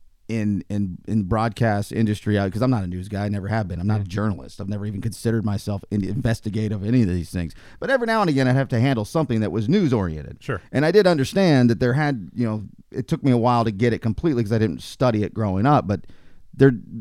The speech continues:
Speaker 1: there's a different way of handling things. And there, there, I, as much as, as simply as just lifting a story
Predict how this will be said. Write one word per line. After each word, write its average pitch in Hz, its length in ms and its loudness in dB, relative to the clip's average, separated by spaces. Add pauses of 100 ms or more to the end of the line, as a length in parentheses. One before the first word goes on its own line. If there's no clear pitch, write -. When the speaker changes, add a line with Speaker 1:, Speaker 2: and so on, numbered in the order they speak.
Speaker 1:
there's 135 220 2
a 127 40 2
different 170 380 -2
way 139 200 4
of 98 100 0
handling 98 580 0
things. 76 340 -10
And 110 140 -2
there, 117 160 -2
there, 117 220 0
I, 123 120 0 (300)
as 113 180 -4
much 160 200 2
as, 113 180 -2
as 107 140 -6
simply 151 340 4
as 110 100 6
just 123 240 -2 (220)
lifting 123 460 4
a 107 80 -2
story 101 580 -4